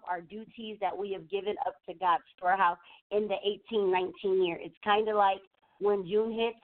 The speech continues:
and summer's vacation starts, that means you finished out that school year. Well, we're finishing out the year of the church. And then August eleventh at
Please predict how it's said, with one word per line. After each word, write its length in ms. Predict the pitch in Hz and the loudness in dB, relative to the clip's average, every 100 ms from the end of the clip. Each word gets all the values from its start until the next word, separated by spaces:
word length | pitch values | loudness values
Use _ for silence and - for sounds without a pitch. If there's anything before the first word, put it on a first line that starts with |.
| - | 2
and 340 | 190 185 180 - _ _ | 2 4 0 -8 _ _
summer's 400 | 214 220 220 226 _ | 0 2 0 -4 _
vacation 480 | 190 202 220 220 220 | -8 -2 -2 -2 -4
starts, 260 | 226 226 233 | 0 -2 0
that 140 | 202 208 | -2 -2
means 180 | 208 | -2
you 140 | 180 185 | -6 -12
finished 280 | 220 214 208 | -4 -4 0
out 200 | 202 196 | 0 0
that 160 | 190 185 | -2 -4
school 160 | - 226 | -8 -4
year. 160 | 226 226 - - | -4 -4 -14 -4
Well, 100 | 196 | -2
we're 200 | 196 202 | -2 -2
finishing 420 | 226 226 220 208 | -2 -2 -2 2
out 140 | 190 190 | 0 0
the 80 | 190 | -6
year 180 | 185 190 | -4 -6
of 80 | |
the 80 | 170 170 | -8 -6
church. 220 | 190 180 175 - - _ | -4 -4 -4 -20 -20 _
And 260 | - 214 202 | 0 0 0
then 260 | 208 214 226 - _ | 2 2 0 -10 _
August 340 | 185 208 226 233 | 2 2 -2 -10
eleventh 540 | - 202 202 185 175 170 | -8 -2 2 0 -2 -2
at 120 | 170 | -4